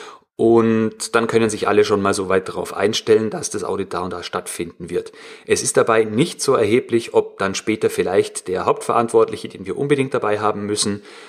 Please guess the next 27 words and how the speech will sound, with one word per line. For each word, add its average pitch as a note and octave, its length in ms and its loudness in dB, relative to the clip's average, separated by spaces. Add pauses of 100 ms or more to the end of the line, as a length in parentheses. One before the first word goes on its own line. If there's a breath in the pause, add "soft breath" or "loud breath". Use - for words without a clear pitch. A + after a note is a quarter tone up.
(260 loud breath)
einen G2+ 260 -8
Urlaub C3 360 2
hat - 320 -4 (920)
oder A2+ 160 4
solche A2 260 4
Dinge. B2 200 -2
Das A#2 280 -2
kann D3 160 0
man C3+ 100 0
im C3 100 0
Einzelfall A2+ 500 0
dann G2+ 160 -4
aber F#2+ 180 -2
verschieben. - 440 -10
Ich - 160 -14
würde D3+ 260 4 (360 loud breath)
vorschlagen, C3 640 0
dass A#2 220 0
man A#2+ 200 -4
an G2+ 180 -8
dieser E3+ 260 -2
Stelle C3 340 2
diesen A#2 340 -6
Auditplan, A#2 800 0 (480 loud breath)
ähm, A2+ 420 -2 (200)
als G#2+ 380 2
eine, G#2 480 0